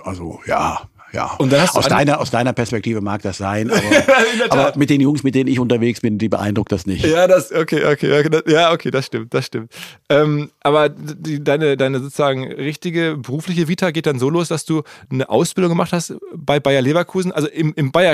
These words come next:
Speaker 2: im, im Chemiekonzern, nicht, äh, bei, beim Sport, ne?
Speaker 1: Naja, Bayer war ja ein bisschen mehr als nur Chemie, ne? Also ist ja auch Pharma, ne?
Speaker 2: Genau.
Speaker 1: Ist ja auch nur ein bisschen Landwirtschaft jetzt zum Leidwesen natürlich, äh, wie wir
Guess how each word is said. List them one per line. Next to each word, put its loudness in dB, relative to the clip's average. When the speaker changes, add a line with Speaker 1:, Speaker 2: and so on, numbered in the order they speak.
Speaker 2:
im, 0
im -2
Chemiekonzern, 2
nicht, -4
äh, -2
bei, 2
beim 0
Sport, -2
ne? -10
Speaker 1:
Naja, 0
Bayer 0
war 2
ja 2
ein 0
bisschen -4
mehr -4
als -10
nur -6
Chemie, -4
ne? -8
Also -8
ist -10
ja -4
auch -8
Pharma, -4
ne? -6
Speaker 2:
Genau. 2
Speaker 1:
Ist -2
ja -2
auch -6
nur -4
ein -8
bisschen -2
Landwirtschaft -2
jetzt -4
zum -6
Leidwesen -2
natürlich, -2
äh, -2
wie -2
wir 0